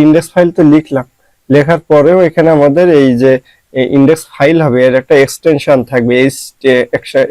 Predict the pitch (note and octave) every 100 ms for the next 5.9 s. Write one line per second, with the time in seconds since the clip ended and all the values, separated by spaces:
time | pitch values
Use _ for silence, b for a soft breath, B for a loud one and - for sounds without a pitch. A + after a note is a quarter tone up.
0 | C#3 - - B2+ B2 B2 C3 - D3 _
1 | - E3+ D#3+ D#3+ F3 D3+ D#3 E3 - G3
2 | F#3 E3 E3 D#3+ - D3 - D#3 F3+ F3+
3 | F3 G#3 C4+ b b - D#3+ E3 D#3 D#3
4 | E3+ D3+ - D#3 C#3 C3 C#3 C#3+ C#3+ C#3+
5 | C#3+ D#3+ D#3 F3+ D#3 D3+ E3 D#3+ A3